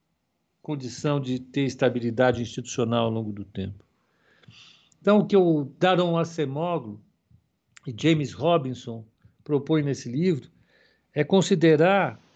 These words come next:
a, a, a estabilidade institucional como uma meta fundamental para um país não fracassar,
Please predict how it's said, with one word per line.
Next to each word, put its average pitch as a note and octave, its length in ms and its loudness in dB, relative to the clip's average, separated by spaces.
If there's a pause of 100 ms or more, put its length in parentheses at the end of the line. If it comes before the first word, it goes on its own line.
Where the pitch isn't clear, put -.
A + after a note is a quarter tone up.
(380)
a, C#3 120 -4
a, C#3 560 -4
a D3+ 80 2
estabilidade D3 840 0
institucional C#3 1080 -2 (280)
como F3 220 -6
uma F3 80 0
meta E3 340 0
fundamental F#3 840 0
para C#3+ 100 -10
um C#3+ 80 -8
país D3 640 -2
não F3+ 140 -4
fracassar, F3+ 720 -4